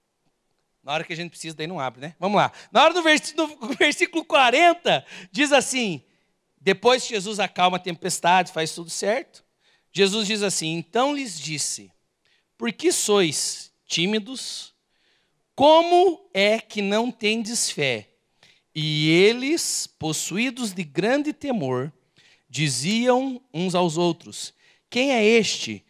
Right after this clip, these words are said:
que até o vento e o mar lhe obedecem? Quem é este que até o vento e o mar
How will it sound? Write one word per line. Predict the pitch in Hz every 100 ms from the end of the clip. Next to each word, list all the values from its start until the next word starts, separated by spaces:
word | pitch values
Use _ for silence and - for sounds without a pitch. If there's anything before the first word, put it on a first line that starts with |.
| _ _ -
que |
até | 135 - - 170 190 214 185 _ _
o | 123
vento | 110 104 165 220 240 - 254 262 - _ _ _
e | 233 262
o | 247
mar | 170 139 120 104 - _ _ _ _
lhe | 117 147 170 180 175 _ _ _
obedecem? | - 127 127 110 120 117 - - 90 _ _ _ _ _ _
Quem | - 269 330 359 370 330 - _
é | 226 240 226
este | 240 220 - - - 123 98 _ _ _ _ _
que | _
até | 165 151 - 196
o | 202
vento | 151 139 170 190 - 190 -
e | 170
o | 160
mar | 127 123 131